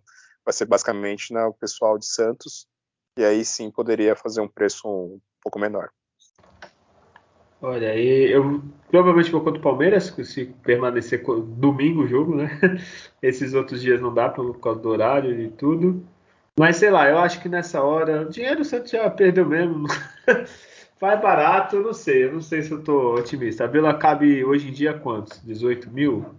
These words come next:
Speaker 2: Não sei, cada vez diminui a Vila. Então
Speaker 1: É isso.
Speaker 2: metade vai ser uns nove mil, oito, é. Espero que vendam todos, que é sábado.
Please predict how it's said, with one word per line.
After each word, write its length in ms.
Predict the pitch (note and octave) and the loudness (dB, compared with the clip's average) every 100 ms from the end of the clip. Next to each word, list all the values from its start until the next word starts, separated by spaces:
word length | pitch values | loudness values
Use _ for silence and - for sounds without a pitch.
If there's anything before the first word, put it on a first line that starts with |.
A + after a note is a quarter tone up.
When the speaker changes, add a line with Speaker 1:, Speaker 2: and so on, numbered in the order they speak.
| - | -16
Speaker 2:
Não 100 | - | -14
sei, 240 | - A2+ | -8 -6
cada 240 | A2 G#2+ A2 | -4 -2 0
vez 180 | B2 A#2+ | 0 -2
diminui 380 | B2 A#2+ A#2+ | -4 -4 -2
a 80 | B2 | -2
Vila. 380 | A#2+ G#2+ G2+ G#2+ - _ _ - _ _ | -2 -4 -4 -8 -14 _ _ -20 _ _
Então 140 | - A#2+ | -2 -2
Speaker 1:
É 40 | |
isso. 300 | A#2+ C3+ - | 2 0 2
Speaker 2:
metade 480 | D#3 F3 F#3 F3+ F3 F3 - | 2 4 4 2 0 -4 -14
vai 180 | D3+ B2 | -4 -2
ser 220 | - B2 | -2 -6
uns 140 | A#2 A#2 | -6 -2
nove 340 | B2 A#2 A2 | -2 0 -4
mil, 300 | A#2+ C#3 A2+ | -4 -2 -2
oito, 300 | A2+ A2+ - | -2 -4 -6
é. 320 | - C#3 - - - _ | -6 -4 -6 -10 -20 _
Espero 320 | - - G#3+ | -2 4 4
que 100 | G#3+ | 4
vendam 300 | F#3+ F#3+ F#3 | 4 4 2
todos, 260 | F#3 C3+ - | 2 0 0
que 100 | - | -4
é 40 | |
sábado. 680 | C3+ - C#3+ D3+ D3+ D3 C#3+ | -4 -2 0 2 0 -2 -6